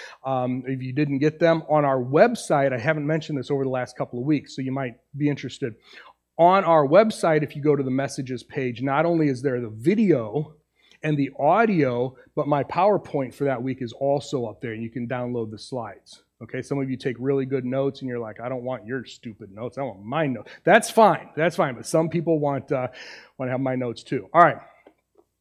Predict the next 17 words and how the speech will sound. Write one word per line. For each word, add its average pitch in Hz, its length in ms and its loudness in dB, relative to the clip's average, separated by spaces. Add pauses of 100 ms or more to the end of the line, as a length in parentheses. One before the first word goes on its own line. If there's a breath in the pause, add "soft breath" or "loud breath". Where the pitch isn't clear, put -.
(280 loud breath)
Here 208 280 12
is, 175 520 6 (260 soft breath)
uh, 151 280 6
here's 185 240 8
where 196 120 8
we're 175 120 4
going 180 320 6
today. 170 280 6
We're 170 140 6
looking 175 300 2
at 151 80 0
the 151 60 2
basic 175 720 4
Bible 156 440 2
study 151 320 -2
process, 147 760 -4
a 143 100 -6